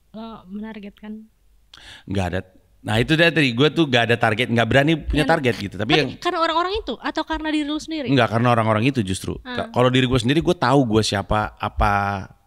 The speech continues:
Speaker 2: yang jadi kekuatan gue, gue tahu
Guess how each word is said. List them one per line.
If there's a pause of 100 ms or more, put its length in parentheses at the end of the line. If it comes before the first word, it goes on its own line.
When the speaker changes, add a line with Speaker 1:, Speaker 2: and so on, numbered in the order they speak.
(140)
Speaker 2:
yang
jadi
kekuatan
gue, (840)
gue
tahu